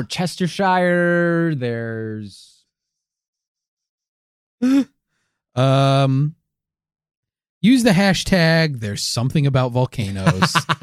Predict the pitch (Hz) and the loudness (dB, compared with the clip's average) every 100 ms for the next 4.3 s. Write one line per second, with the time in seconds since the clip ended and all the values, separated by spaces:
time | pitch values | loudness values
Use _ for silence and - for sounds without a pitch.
0 | 151 160 - 135 127 123 117 117 123 _ | -4 -4 -4 -2 -2 -4 -4 -4 -6 _
1 | 147 143 123 117 _ _ - 127 139 139 | -6 -4 -4 -6 _ _ -4 0 2 2
2 | 131 127 127 175 233 220 214 - 185 160 | 2 0 -2 0 2 2 2 0 0 0
3 | 170 165 151 139 135 117 120 208 202 196 | 0 0 0 0 -2 -4 -6 -4 -2 2
4 | 190 180 170 | 2 2 0